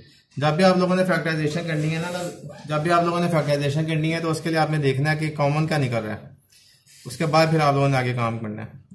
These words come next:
ये एक्स का स्क्वायर बनेगा जी, ये minus ये टू वाई होल का square बन गया,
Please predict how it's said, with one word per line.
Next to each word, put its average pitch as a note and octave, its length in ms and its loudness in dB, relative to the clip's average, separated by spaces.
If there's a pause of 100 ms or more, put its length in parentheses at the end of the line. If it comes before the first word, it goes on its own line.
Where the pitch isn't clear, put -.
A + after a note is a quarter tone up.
ये C#3+ 200 -2
एक्स C#3+ 140 -4
का E3 160 0
स्क्वायर D#3+ 260 -2
बनेगा D3 360 0
जी, C#3 120 -2
ये C#3+ 140 -2
minus C3+ 500 -2 (600)
ये C#3 120 0
टू D3 220 -4
वाई C#3 240 2
होल C3 240 0
का - 120 -4
square D3 280 -4
बन C3+ 200 0
गया, A#2 160 -4